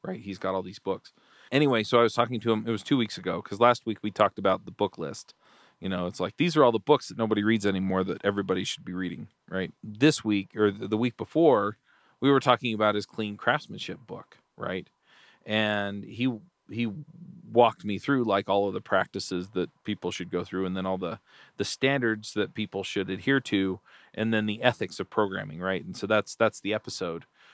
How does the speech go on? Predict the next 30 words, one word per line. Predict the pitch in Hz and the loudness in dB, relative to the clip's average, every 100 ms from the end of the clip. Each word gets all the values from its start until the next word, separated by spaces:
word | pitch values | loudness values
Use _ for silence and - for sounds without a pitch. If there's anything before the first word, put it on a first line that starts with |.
| _ _ 127 - | _ _ -20 4
But | 143 135 | 4 6
what | 135 | -2
was | 135 185 | -2 -4
interesting | 208 202 - 127 113 | -4 -6 -4 -4 0
was | 113 107 | -2 0
that, | 113 110 - - _ _ _ _ _ _ | 0 0 -2 -20 _ _ _ _ _ _
yeah, | 131 165 294 | -6 0 2
I | 120 113 | 2 0
wound | 131 180 | 2 2
up | 175 - | 2 0
in | 135 | -6
this | 127 | -8
position | - 101 147 - 156 117 | -10 -6 -4 -4 -4 -2
where | 107 107 107 107 107 - _ _ _ _ - | 2 4 4 4 0 -8 _ _ _ _ 0
I | 117 127 | 2 2
was | 123 123 117 110 - - _ _ _ - | 2 0 0 -6 -12 -16 _ _ _ -10
having | - 139 156 156 131 | -2 2 2 2 -2
these | 120 107 | -4 -4
opportunities | - 131 - 110 - 175 156 107 104 107 - _ _ _ _ _ | 2 2 2 -4 -6 -6 -4 -4 -4 -6 -12 _ _ _ _ _
where | - 143 127 | 0 2 2
he | 151 | 2
was | 143 147 | 4 4
actually | 147 - 110 101 | 2 0 -4 -6
teaching | - 196 - - 110 101 | -6 -6 -6 -8 -6 -6
me | 98 98 92 107 131 _ _ _ _ _ _ _ _ | -8 -10 -10 -10 -12 _ _ _ _ _ _ _ _
how | - 131 | 0 4
to | |
write | 120 117 | 6 6
better | 113 104 | 4 2
code, | - 143 117 | 2 0 -2